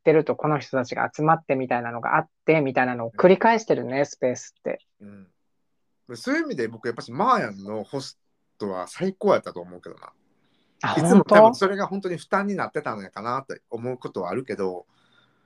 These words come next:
Speaker 1: あ、全然スペースは全然負担じゃないよ。
Speaker 2: あ、ほんま？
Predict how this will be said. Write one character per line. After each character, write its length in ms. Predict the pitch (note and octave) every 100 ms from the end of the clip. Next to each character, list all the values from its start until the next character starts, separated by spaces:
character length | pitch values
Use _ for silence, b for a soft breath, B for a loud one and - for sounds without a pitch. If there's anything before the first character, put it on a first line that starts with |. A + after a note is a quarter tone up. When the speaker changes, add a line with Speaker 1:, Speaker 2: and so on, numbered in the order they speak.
| _
Speaker 1:
あ、 300 | D#4+ F4 - -
全 160 | C#4
然 120 | C4+
ス 140 | B3+ -
ペ 160 | E4
ー 40 | F#4
ス 100 | A3
は 100 | E3+
全 180 | E3+ E3+
然 140 | E3+
負 100 | -
担 160 | F#3 F3
じ 60 |
ゃ 60 | F3
な 160 | E3+
い 80 | C#3+
よ。 240 | A#2 F#3 -
Speaker 2:
あ、 60 | -
ほ 180 | G#3+
ん 80 | C4+
ま？ 240 | C4 B3